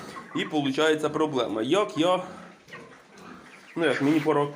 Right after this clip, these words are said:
порекомендували так, я, в принципі, перед цим так зробив. Зараз я на уперед-, на, як, на випередження зробив, е, для того, щоб запобігти цій ситуації. То нашим курочкам, дивіться, я ось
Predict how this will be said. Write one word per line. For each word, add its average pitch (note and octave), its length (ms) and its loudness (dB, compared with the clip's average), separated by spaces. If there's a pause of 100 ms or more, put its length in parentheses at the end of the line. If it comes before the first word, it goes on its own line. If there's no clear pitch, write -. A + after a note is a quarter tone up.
порекомендували F3 920 2
так, G3 260 -2
я, E3 120 2
в D#3+ 120 0
принципі, D3 560 0
перед C#3 280 2
цим A3 220 -2
так G3 160 -4
зробив. F#3 420 0 (340)
Зараз D3 400 2
я C#3 60 4
на C#3 120 2
уперед-, C3+ 560 0
на, C#3 80 0
як, B2+ 120 0 (320)
на C3+ 100 2
випередження F3 600 0
зробив, F3 460 0 (680)
е, B2+ 180 2
для B2+ 160 0
того, C#3+ 200 2
щоб C#3+ 200 0
запобігти C#3+ 540 0
цій C3 260 -4
ситуації. A#2+ 720 -2 (1040)
То D3 120 4
нашим C#3 440 2
курочкам, F#3 640 0
дивіться, D#3 440 2
я D3 320 2 (880)
ось B2 280 0